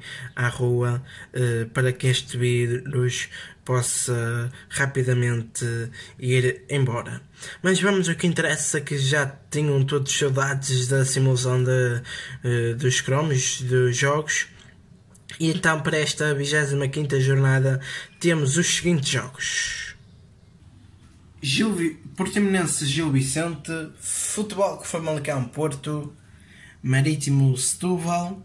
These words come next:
Benfica Tondela, Vitória de Guimarães Sporting,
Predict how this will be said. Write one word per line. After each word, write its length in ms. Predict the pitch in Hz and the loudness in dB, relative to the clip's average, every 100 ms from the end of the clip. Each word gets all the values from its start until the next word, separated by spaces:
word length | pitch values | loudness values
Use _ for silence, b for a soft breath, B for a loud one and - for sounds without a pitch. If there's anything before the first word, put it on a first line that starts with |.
| - | -10
Benfica 720 | 143 131 131 160 143 - 139 | -2 0 0 -4 -6 -2 -2
Tondela, 880 | 135 135 131 139 135 139 143 143 - b b b b b b b b - | 0 0 2 4 4 2 0 -6 -14 b b b b b b b b -20
Vitória 560 | - 139 139 175 170 160 | -12 -6 -2 2 2 0
de 80 | 147 | -4
Guimarães 960 | 156 151 147 143 131 120 117 - - | -2 0 0 2 2 0 -2 -2 -4
Sporting, 580 | - - 156 135 156 | -4 -2 0 -2 -4